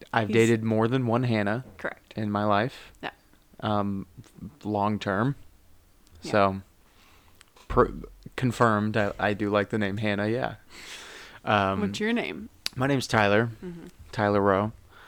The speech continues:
Speaker 1: Um, so yeah, this is, this is Rowe Knows. We do
Speaker 2: It's
Speaker 1: it
Speaker 2: our
Speaker 1: every week.
Speaker 2: podcast.
Speaker 1: Um,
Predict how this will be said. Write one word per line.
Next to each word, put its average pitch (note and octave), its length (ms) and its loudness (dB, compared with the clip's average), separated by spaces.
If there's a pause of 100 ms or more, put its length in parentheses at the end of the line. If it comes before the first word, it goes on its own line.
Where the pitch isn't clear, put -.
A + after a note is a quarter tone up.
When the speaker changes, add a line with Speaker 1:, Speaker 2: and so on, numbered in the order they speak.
(340)
Speaker 1:
Um, G2+ 500 0
so - 140 0
yeah, G3 240 4
this B2 200 -6
is, - 380 -4 (160)
this - 180 -10
is C3+ 160 -2
Rowe D3 200 2
Knows. D3+ 400 0 (280)
We C3 80 -10
do C3 60 2
Speaker 2:
It's C3 80 4
Speaker 1:
it B2 40 2
Speaker 2:
our C3 40 2
Speaker 1:
every B2+ 160 4
week. C3+ 240 4
Speaker 2:
podcast. - 340 -14 (300)
Speaker 1:
Um, A2 640 0